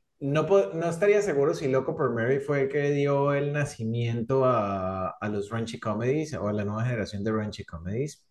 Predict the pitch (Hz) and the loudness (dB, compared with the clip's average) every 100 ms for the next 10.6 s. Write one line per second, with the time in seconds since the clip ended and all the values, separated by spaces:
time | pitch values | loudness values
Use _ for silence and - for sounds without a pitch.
0 | - 127 117 110 110 - 135 139 - 113 | -4 0 2 0 -2 -2 -4 -4 -8 -8
1 | 135 143 135 139 135 135 131 135 135 - | -6 -2 0 0 0 0 0 -2 -4 -2
2 | 113 107 107 110 - 139 151 _ _ _ | 0 0 -2 -6 -6 -8 -8 _ _ _
3 | _ _ _ - 117 110 107 107 104 101 | _ _ _ -2 2 4 4 2 0 0
4 | 101 - 135 127 - _ _ 151 135 131 | -2 -2 -2 -2 -4 _ _ 4 6 6
5 | 135 - 120 113 104 101 101 - - - | 4 0 0 0 0 0 -2 -4 -12 -14
6 | - 69 107 95 113 113 113 120 117 113 | -12 -10 -8 -4 -2 -2 0 -2 0 -2
7 | - 104 113 117 101 98 143 - _ - | -2 -2 -2 -2 -4 -4 -8 -10 _ -20
8 | - - 180 175 180 - 180 190 202 - | -12 0 0 0 -4 2 2 6 4 4
9 | - - _ _ _ 160 143 120 - - | -2 -16 _ _ _ -2 0 0 -4 -18
10 | _ _ - 151 151 - | _ _ -4 -2 -2 -6